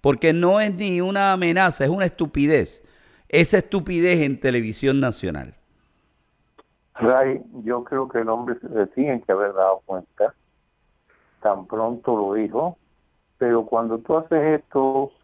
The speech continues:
Speaker 2: ya dar para atrás es imposible. Porque no hay, no hay dado para atrás, ya tú has cometido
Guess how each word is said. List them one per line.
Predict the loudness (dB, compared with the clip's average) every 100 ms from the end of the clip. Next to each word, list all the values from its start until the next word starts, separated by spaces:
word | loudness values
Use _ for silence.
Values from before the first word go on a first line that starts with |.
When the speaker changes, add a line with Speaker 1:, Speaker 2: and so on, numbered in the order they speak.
| _ _
Speaker 2:
ya | 0 2
dar | 2 0
para | -2 -2 -2
atrás | -2 -6 -6
es | -10 -14 _ _ _ -18
imposible. | -16 -16 -12 -14 -14 -16 -16 -18 -20 _ _ _ _ _ _ _ _ _ _ _ _ _ _ _ _ _ _ _ _
Porque | -4 -2 0
no | 2
hay, | 0 -2
no | -4 -2
hay | -2 -2 -10
dado | -14 0 0 2 -4
para | -6 -6 -4
atrás, | -6 -8 -8
ya | -6 -6
tú | -6
has | -6 -8
cometido | -10 -10 -6 -4 -4 -4